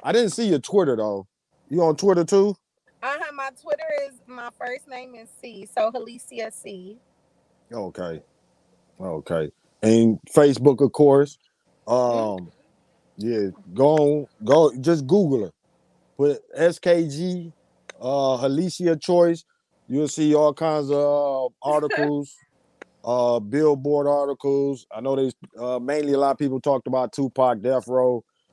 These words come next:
Speaker 1: uh, Suge Knight, and those things. Uh, everybody you around since twelve. I mean, you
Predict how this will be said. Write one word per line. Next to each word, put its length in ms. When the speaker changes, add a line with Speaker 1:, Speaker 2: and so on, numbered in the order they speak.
Speaker 1:
uh, 460
Suge 320
Knight, 400
and 120
those 280
things. 460
Uh, 360
everybody 560
you 220
around 540
since 300
twelve. 640
I 60
mean, 400
you 320